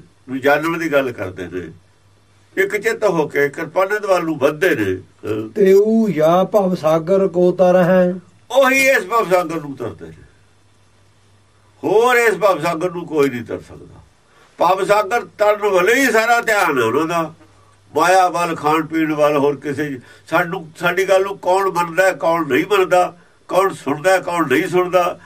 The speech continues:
Speaker 1: ਸਾਡੇ ਕੋਲ ਕਿੰਨੇ ਬੰਦੇ ਨੇ, ਕਿੰਨੇ ਨਹੀਂ ਹਨ, ਇਹਦਾ ਉਹਨਾਂ ਨੂੰ ਕੋਈ ਮਤਲਬ ਨਹੀਂ ਇਸ ਗੱਲ ਤੇ।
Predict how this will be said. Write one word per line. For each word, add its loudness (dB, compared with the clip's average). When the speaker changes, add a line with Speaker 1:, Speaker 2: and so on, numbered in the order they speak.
Speaker 1:
ਸਾਡੇ 0
ਕੋਲ -2
ਕਿੰਨੇ -2
ਬੰਦੇ -2
ਨੇ, 2
ਕਿੰਨੇ -4
ਨਹੀਂ 0
ਹਨ, 2
ਇਹਦਾ 2
ਉਹਨਾਂ 0
ਨੂੰ -6
ਕੋਈ -2
ਮਤਲਬ -4
ਨਹੀਂ -8
ਇਸ -4
ਗੱਲ -10
ਤੇ। -18